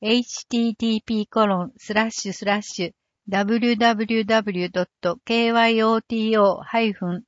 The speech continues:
ティーイーエルイーダブリューオーアールケードットジェーピースラッシュ。場所、京都経済センター三階。京都市下京区四条通り室町東入観光横丁七十八番地。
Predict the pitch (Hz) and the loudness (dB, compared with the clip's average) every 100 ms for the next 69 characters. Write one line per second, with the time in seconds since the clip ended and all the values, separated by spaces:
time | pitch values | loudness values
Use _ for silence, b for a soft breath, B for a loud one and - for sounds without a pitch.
0 | _ 254 240 240 240 226 190 196 202 220 | _ 0 2 2 2 0 -2 -2 -2 0
1 | 226 220 196 - 208 202 226 240 240 240 | 0 0 -2 -2 -2 0 0 2 4 6
2 | 226 226 214 220 220 220 - 208 190 165 | 6 6 4 2 2 0 -2 0 0 -2
3 | 180 190 - - 185 214 220 226 233 214 | -4 -4 -4 -2 0 2 0 0 -2 -2
4 | 170 - 185 190 - - 160 - _ _ | -4 -4 -4 -4 -8 -10 -12 -14 _ _
5 | _ _ _ _ _ _ _ _ - 208 | _ _ _ _ _ _ _ _ -2 -2
6 | - 214 208 - _ _ _ _ - 262 | 2 2 2 0 _ _ _ _ 2 2
7 | 247 208 202 233 247 240 247 247 - 240 | 2 0 -2 0 0 4 4 4 0 0
8 | 220 - 180 175 - 208 202 196 190 180 | 0 0 0 0 -2 -4 -2 0 -2 -4
9 | - _ _ _ _ _ _ _ _ 247 | -8 _ _ _ _ _ _ _ _ 0
10 | 240 240 240 - 202 214 214 220 220 220 | 0 0 -4 -2 -6 -2 2 2 2 2
11 | 196 - 180 - - 220 202 247 254 233 | 0 -4 -8 -8 -10 -8 0 4 4 4
12 | 233 226 202 190 185 190 214 247 226 - | 4 4 2 -2 -2 0 2 4 2 0
13 | 196 165 185 190 208 214 196 185 175 - | -6 -4 -2 -2 -2 -4 -4 -2 -4 -4
14 | 226 233 240 226 214 214 220 - 190 170 | -2 0 2 0 0 -2 -2 -2 0 0
15 | 165 - 190 208 247 233 208 180 156 180 | -2 -6 -2 2 2 2 0 -2 -4 -8
16 | 214 202 202 180 - 170 | -4 -2 0 -2 -6 -14